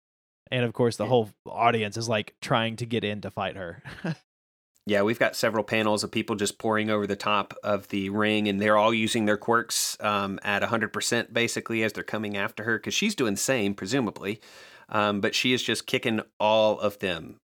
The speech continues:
Speaker 2: like,
Speaker 1: Yes.
Speaker 2: in all of the places.
Speaker 1: There's,
Speaker 2: And,
Speaker 1: like,
Speaker 2: uh,
Speaker 1: six pages, basically. Or not six pages, but at least six, seven panels of her just kicking butt.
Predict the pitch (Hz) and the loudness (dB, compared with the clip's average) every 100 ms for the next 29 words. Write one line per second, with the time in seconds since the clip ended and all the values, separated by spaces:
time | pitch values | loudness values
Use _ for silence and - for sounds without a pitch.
0 | 104 95 90 90 87 - 113 104 110 117 | -4 -4 -4 -8 -8 -2 0 2 2 2
1 | 110 - 107 104 101 - 71 - 131 151 | 2 -2 -2 0 -2 -2 -6 -4 0 2
2 | 254 98 95 95 - - - 190 - _ | 4 2 0 -2 -4 -4 0 0 -2 _
3 | _ - - 139 139 101 98 98 101 101 | _ -12 -2 0 0 -4 -6 -8 -8 -8
4 | 98 107 202 - 185 - 120 104 123 120 | -4 0 0 0 0 0 -4 -2 -4 -2
5 | 127 147 170 - 160 - 139 107 - 110 | 0 0 0 0 -2 0 -2 -2 -6 -6
6 | 113 98 98 107 101 101 - 156 135 101 | -6 -8 -8 -8 -8 -10 -10 -8 -8 -10
7 | 95 120 113 87 71 | -10 -6 -4 -4 -8